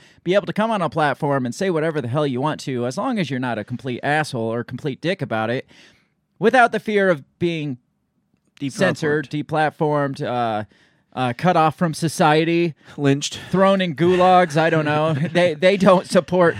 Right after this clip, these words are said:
Speaker 1: you, you being thrown in a gulag
Speaker 2: Thank
Speaker 1: for,
Speaker 2: God.
Speaker 1: for your speech, for you
Speaker 2: <laughs>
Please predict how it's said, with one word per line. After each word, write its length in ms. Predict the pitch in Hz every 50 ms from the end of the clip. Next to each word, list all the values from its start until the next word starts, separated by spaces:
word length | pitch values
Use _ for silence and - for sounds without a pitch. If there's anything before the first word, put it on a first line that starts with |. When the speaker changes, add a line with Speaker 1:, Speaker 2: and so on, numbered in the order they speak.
| 92 135
Speaker 1:
you, 240 | 156 165 175 180 - -
you 160 | - 180 180 170
being 240 | 180 180 170 165
thrown 340 | 151 - 180 185 180 175 175
in 120 | 170 156 151
a 40 |
gulag 580 | 131 143 190 196 175 151 135 117 101 107 104 - _ -
Speaker 2:
Thank 200 | - 117 117 123
Speaker 1:
for, 200 | 185 170 156 147
Speaker 2:
God. 220 | 143 95 92 - 123 - - -
Speaker 1:
for 160 | - 180 165
your 180 | 156 156 156 143
speech, 460 | - - 127 180 165 135 - 135 -
for 160 | - 160 170
you 340 | 165 165 185 196 185 180 160 _
Speaker 2:
<laughs> 140 | _ _